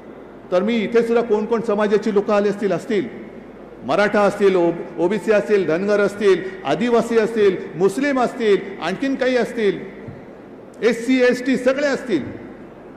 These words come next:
त्या सगळ्यांना मी जाहीरपणाने हात जोडून विनंती करतोय की कृपा करा,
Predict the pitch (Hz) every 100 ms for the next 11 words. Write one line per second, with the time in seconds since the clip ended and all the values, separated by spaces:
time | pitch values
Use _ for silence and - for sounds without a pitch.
0 | - 202 - 196 202 247 247 226 165 180
1 | 220 240 233 226 220 151 214 226 - 170
2 | 226 247 226 220 220 214 202 196 214 214
3 | 214 196 190 277 269 196